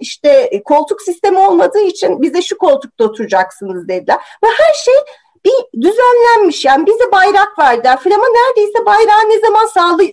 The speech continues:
e, sallayacağımızı söylüyor. Her şey düzenli. Biz de böyle stres olduk. Üç kişiyiz, üç Türk. "Ay ne yapacağız acaba?" falan. Neyse gittik böyle şey yapamıyoruz. Herkes ne yapıyor ona bakıyoruz falan. Bir yandan da bir ekran var.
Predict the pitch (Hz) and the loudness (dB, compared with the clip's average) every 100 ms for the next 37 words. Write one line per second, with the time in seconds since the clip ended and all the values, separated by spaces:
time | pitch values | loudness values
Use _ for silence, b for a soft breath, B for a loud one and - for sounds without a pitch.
0 | 240 254 247 - 311 311 359 403 370 381 | -6 -8 -8 -6 -2 0 2 2 2 0
1 | 415 - 247 214 220 605 587 440 427 381 | -4 -2 0 0 2 0 0 -2 0 0
2 | 320 294 277 269 427 466 453 440 523 b | 0 0 -2 -4 -4 -2 0 0 -2 b
3 | b - - 466 480 262 - - 349 - | b -12 -2 0 0 -2 -2 -6 -8 -8
4 | 254 - 240 427 - - 285 - - 370 | -12 -12 -6 -4 -6 -6 -8 -8 -8 -6
5 | - B B B B _ _ - 277 392 | -6 B B B B _ _ -2 0 2
6 | 440 508 - 339 269 - 453 - - 415 | 2 0 -4 -2 -2 -2 0 0 0 2
7 | 427 415 466 494 480 294 392 - 494 480 | 2 2 2 2 0 -4 -6 -6 -8 -4
8 | 539 427 494 587 B B - - 415 494 | -2 0 2 0 B B -8 -2 0 0
9 | 508 349 233 330 381 392 370 339 330 302 | 0 2 0 0 0 0 -4 -2 -2 -2
10 | 302 233 262 247 185 - - 208 494 523 | -2 -2 -2 -2 -4 -6 -10 -4 -4 0
11 | 440 480 440 440 453 523 494 359 - 440 | 0 2 2 2 2 0 0 -2 -2 0
12 | 466 320 | 2 2